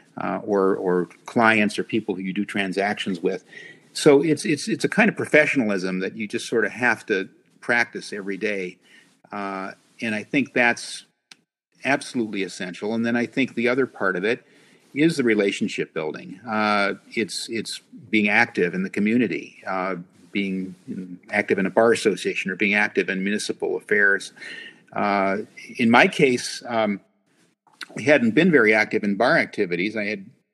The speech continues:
been, been to some degree, but, but I'd been very active in the community. So I, in the, a lot of that grew out of my mental health work and, and, and other things. And so when the time came for me to, to try to get a judicial appointment, and this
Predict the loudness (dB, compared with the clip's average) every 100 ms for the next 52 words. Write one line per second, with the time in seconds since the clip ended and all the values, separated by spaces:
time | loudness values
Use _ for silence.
0 | _ -10 -8 -6 -6 -4 -2 0 0 0
1 | -2 0 -2 -4 _ _ _ _ _ _
2 | _ _ -18 -6 -2 0 2 2 4 4
3 | 2 0 -4 -4 -4 -4 -4 -4 -8 -10
4 | -12 -12 -12 -12 -6 -4 -4 -6 -8 -2
5 | 2 4 4 2 2 2 2 -2 -6 -8
6 | -4 2 2 2 2 2 -2 -12 -16 -20
7 | -20 -20 -14 -6 -4 -2 2 4 4 4
8 | 0 0 0 2 6 6 4 -4 _ _
9 | _ _ _ _ _ _ -16 0 2 2
10 | 2 2 2 2 2 4 2 0 0 2
11 | 0 -2 -10 -10 0 2 2 2 0 -2
12 | -2 -2 -2 -4 -4 -4 -4 -2 -2 -4